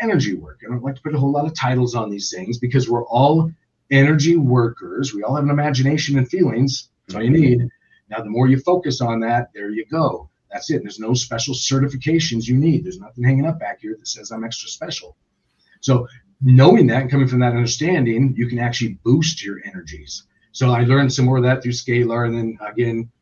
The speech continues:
Speaker 1: through, um, working on pouring my water here. So working with water and programming different things, it just all tied together.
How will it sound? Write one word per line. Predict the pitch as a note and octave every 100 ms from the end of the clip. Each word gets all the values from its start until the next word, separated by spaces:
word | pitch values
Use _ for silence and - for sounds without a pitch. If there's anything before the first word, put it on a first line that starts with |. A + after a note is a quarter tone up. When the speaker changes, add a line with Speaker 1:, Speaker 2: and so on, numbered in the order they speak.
| _ _ _
Speaker 1:
through, | C3+ B2 B2 B2
um, | A#2 A2 G#2 F#2+ G2 _ - C3 C3+
working | C#3+ D3+
on | B2+
pouring | B2 B2
my | A#2+
water | A2 B2+ B2+
here. | B2 A#2+ A#2+ A#2+
So | B2 A2+
working | A2 B2+ B2+
with | B2 A#2+
water | - A2+ A2+
and | A2+
programming | A2+ A2 G#2+ A2 A2
different | A2 A2+ _
things, | C#3+ D3 B2+
it | C#3
just | F#3+
all | F#3+ D#3+
tied | C3 C#3+ B2+
together. | - G#2+ G#2+ B2+ - A2+